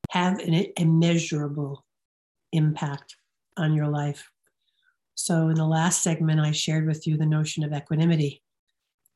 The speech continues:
that can we rest in a place of peace in our daily life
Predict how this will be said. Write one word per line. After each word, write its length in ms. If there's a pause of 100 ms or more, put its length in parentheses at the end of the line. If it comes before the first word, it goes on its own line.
(240)
that 240
can 400
we 140
rest 500
in 200
a 60
place 480
of 240
peace 640 (480)
in 140
our 160
daily 420
life 440